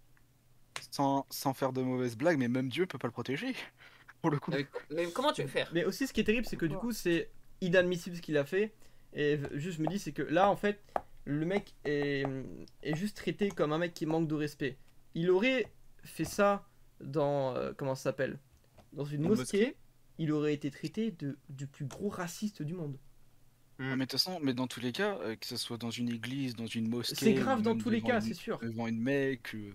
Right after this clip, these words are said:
Speaker 2: Mais tu vois, moi, moi, un
Speaker 1: même
Speaker 2: truc,
Speaker 1: devant,
Speaker 2: un truc
Speaker 1: devant, devant une école ou quelque chose comme ça, dans tous les cas, tu fais, tu t'exhibes pas ça en public.
Speaker 3: Bah, c'est ça le
Speaker 1: Tu
Speaker 3: truc.
Speaker 2: Moi,
Speaker 1: fais pas ça en
Speaker 2: un, un truc qui
Speaker 1: public.
Speaker 2: m'a vénère, tu vois,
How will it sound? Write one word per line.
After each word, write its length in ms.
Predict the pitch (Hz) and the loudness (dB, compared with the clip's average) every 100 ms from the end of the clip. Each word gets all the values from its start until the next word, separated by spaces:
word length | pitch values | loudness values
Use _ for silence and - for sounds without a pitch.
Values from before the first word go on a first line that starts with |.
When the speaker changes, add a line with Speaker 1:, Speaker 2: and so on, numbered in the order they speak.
| - | -4
Speaker 2:
Mais 80 | 190 | 2
tu 60 | |
vois, 80 | 539 | 6
moi, 140 | 269 214 | 6 6
moi, 180 | 226 | 6
un 60 | 277 | 8
Speaker 1:
même 20 | |
Speaker 2:
truc, 160 | 151 151 | 8 6
Speaker 1:
devant, 180 | 139 151 | 8 8
Speaker 2:
un 120 | 147 | 8
truc 200 | 139 139 | 6 2
Speaker 1:
devant, 180 | 139 139 | 2 2
devant 280 | 135 123 131 | 2 2 2
une 140 | 139 | 4
école 540 | 143 - 175 170 156 | 2 2 0 2 2
ou 40 | 131 | 0
quelque 200 | 113 - | -6 -8
chose 180 | - 127 | -8 -6
comme 160 | 143 | -4
ça, 160 | 151 220 | -2 -2
dans 100 | 156 | -2
tous 120 | - | -4
les 80 | 127 | -6
cas, 100 | 135 | -4
tu 120 | 208 - | -4 -2
fais, 200 | 214 208 | -4 -4
tu 240 | - 220 101 | -6 -8 -8
t'exhibes 380 | - 98 104 101 - | -8 -8 -8 -10 -10
pas 120 | 104 | -8
ça 140 | 98 196 | -4 -4
en 80 | 101 | -4
public. 580 | - 139 220 220 - - - | -6 -4 -2 -4 -6 -20 -6
Speaker 3:
Bah, 160 | - 143 | 0 0
c'est 140 | 139 | -2
ça 120 | 147 160 | -2 2
le 40 | |
Speaker 1:
Tu 40 | |
Speaker 3:
truc. 60 | 170 | 10
Speaker 2:
Moi, 120 | 240 | 12
Speaker 1:
fais 80 | 247 | 12
pas 0 | |
ça 120 | 208 | 8
en 80 | 147 165 | 0 0
Speaker 2:
un, 60 | |
un 20 | 185 | -2
truc 180 | - 196 | -2 -4
qui 120 | 196 | 6
Speaker 1:
public. 20 | |
Speaker 2:
m'a 120 | 185 | 8
vénère, 400 | 165 175 190 240 | 8 6 6 4
tu 140 | - 170 | 4 0
vois, 300 | 180 214 | 4 4